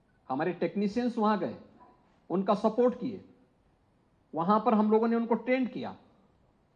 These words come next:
लेकिन इंडस्ट्री बंद नहीं होने दी, सप्लाई चेन बंद नहीं होने दी, एक्सपोर्ट को हमने थमने नहीं दिया।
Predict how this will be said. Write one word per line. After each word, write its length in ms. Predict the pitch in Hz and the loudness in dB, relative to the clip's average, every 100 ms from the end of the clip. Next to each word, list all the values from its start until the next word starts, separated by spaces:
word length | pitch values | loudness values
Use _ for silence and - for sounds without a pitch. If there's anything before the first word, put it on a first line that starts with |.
| _ _ _ _ | _ _ _ _
लेकिन 240 | - 190 220 | -4 -2 0
इंडस्ट्री 420 | 196 208 - 247 | 0 -2 -2 -2
बंद 220 | 208 233 | 0 0
नहीं 120 | 240 | -2
होने 200 | 214 143 | -4 -4
दी, 160 | 113 104 - _ _ _ - | -8 -12 -20 _ _ _ -2
सप्लाई 360 | 175 - 220 233 | 0 4 4 4
चेन 340 | 233 240 240 | 2 0 0
बंद 200 | 233 240 | -2 -2
नहीं 140 | 254 233 | -2 -2
होने 220 | 202 160 | -2 -6
दी, 140 | 113 - - _ _ _ _ - - _ _ _ _ _ _ | -10 -18 -20 _ _ _ _ -20 -20 _ _ _ _ _ _
एक्सपोर्ट 580 | 202 196 - 233 247 247 | -2 -2 -2 8 8 10
को 80 | 247 | 8
हमने 260 | 226 233 233 - | 6 4 0 0
थमने 340 | 180 185 240 | 0 2 2
नहीं 220 | 254 254 | 2 0
दिया। 240 | 233 165 | 0 -2